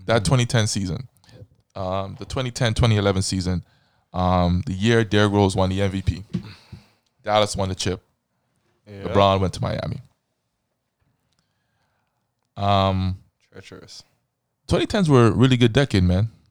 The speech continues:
Speaker 1: Really, really good decade. We got to see the rise and fall of Miami. We got to see the Golden State Warriors do their thing.
Speaker 2: Mm-hmm.
Speaker 1: Um, we got to see the Battle of Cleveland with LeBron on it versus the Warriors.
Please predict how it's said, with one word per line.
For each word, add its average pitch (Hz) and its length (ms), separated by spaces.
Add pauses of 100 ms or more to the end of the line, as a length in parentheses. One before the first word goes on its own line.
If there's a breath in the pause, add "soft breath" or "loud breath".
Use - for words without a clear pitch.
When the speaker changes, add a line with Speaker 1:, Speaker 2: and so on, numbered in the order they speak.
(720)
Speaker 1:
Really, 123 220
really 117 180
good 104 160
decade. 92 340
We 95 60
got 98 160
to 98 60
see 95 380 (400)
the 90 80
rise 98 260
and 92 100
fall 98 180
of 87 60
Miami. 127 540 (680)
We 95 60
got 92 160
to 98 100
see 92 460 (560)
the - 60
Golden 95 260
State 95 220
Warriors 113 380
do 117 100
their 113 120
thing. 113 380 (240)
Speaker 2:
Mm-hmm. 98 640
Speaker 1:
Um, 90 600 (760)
we 110 80
got 98 80
to 107 60
see 107 140
the 95 120
Battle 101 400
of 90 140
Cleveland 101 440
with 90 120
LeBron 101 320
on 101 140
it 101 100
versus 95 480
the 98 100
Warriors. 101 680